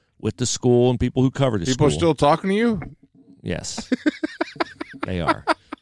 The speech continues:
Speaker 2: I'm very good.
Speaker 1: This is the why the masks come in handy, 'cause they can't tell
Speaker 2: <laughs>
Speaker 1: who's talking to them.
Speaker 2: They'll, they'll sh-
Speaker 1: They have no idea who it is.
Speaker 2: <laughs>
Speaker 1: So,
Speaker 2: That guy sounded familiar.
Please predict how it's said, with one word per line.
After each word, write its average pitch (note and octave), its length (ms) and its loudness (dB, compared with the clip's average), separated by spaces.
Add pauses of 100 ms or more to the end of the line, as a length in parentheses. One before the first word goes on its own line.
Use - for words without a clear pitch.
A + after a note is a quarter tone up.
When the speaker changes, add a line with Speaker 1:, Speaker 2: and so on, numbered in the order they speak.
(380)
Speaker 2:
I'm G3+ 160 0
very B3 220 4
good. F4 140 -2
Speaker 1:
This C4 180 4
is B2 100 0
the C3 80 6
why B2+ 260 6
the A2+ 100 4
masks D3 380 0
come A#2 120 2
in G#2 100 4
handy, C#3+ 260 4
'cause F#2 200 -2
they G2 100 2
can't - 380 4
tell B2+ 160 4
Speaker 2:
<laughs> - 20 2
Speaker 1:
who's C#3+ 300 8
talking - 380 4
to D#3+ 80 0
them. E3 80 4
Speaker 2:
They'll, A#3 240 4
they'll G#3 60 2
sh- - 260 -12
Speaker 1:
They - 160 -4
have D#3+ 100 4
no C3 120 6
idea C#3 240 6
who D3 120 8
it F#3+ 60 8
is. F#3+ 220 4
Speaker 2:
<laughs> G#4+ 1300 4
Speaker 1:
So, F3+ 400 6
Speaker 2:
That F3 100 6
guy A3+ 60 6
sounded G#3 460 2
familiar. A2+ 380 2